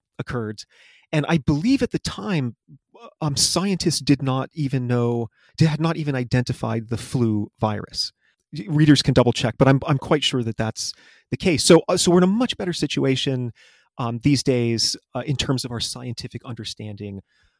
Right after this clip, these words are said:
of pathogenesis and related phenomena. But at the same time, of course, we have international travel and, you know, uh, uh, g-, globally interconnected economic system, which make us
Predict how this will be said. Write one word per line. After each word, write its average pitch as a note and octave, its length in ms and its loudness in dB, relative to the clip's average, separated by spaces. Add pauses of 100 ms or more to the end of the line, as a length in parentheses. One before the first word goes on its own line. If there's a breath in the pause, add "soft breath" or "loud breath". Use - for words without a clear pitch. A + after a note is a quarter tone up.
(140)
of G#2+ 360 -4
pathogenesis G#2+ 920 -8
and G#2+ 320 -8
related G2+ 400 -10
phenomena. G2+ 500 -12 (560 soft breath)
But D#3 160 4
at C#3+ 80 -8
the C3+ 60 -6
same C#3 240 -4
time, A3+ 260 -2
of D#3 80 -4
course, - 260 -6
we B2+ 60 -6
have A#2+ 240 -8
international A2+ 560 -8
travel B2+ 640 -2
and, G#2 320 -18 (100)
you A2 60 -14
know, G#2 240 -12
uh, G2+ 200 -12 (560 soft breath)
uh, G#2+ 200 -8
g-, - 240 -20
globally A#2+ 840 -2
interconnected A2 800 -10 (200)
economic G#2+ 440 -14
system, G#2+ 520 -10 (300 soft breath)
which B2 180 -8
make B2 180 -4
us - 380 -6